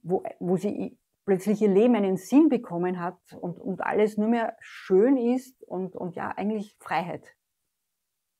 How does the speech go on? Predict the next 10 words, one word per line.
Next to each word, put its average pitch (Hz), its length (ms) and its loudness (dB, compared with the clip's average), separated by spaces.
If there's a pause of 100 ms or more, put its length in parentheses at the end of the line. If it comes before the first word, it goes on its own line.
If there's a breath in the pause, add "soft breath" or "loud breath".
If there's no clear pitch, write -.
(500)
Wie 202 240 -2
Jesus 196 340 2
sagt, - 320 -10
ja, 175 140 -8
die 185 120 -16
Wahrheit 165 240 -8
wird 180 140 -6
euch 180 100 -8
frei 151 200 -14
machen. 151 360 -14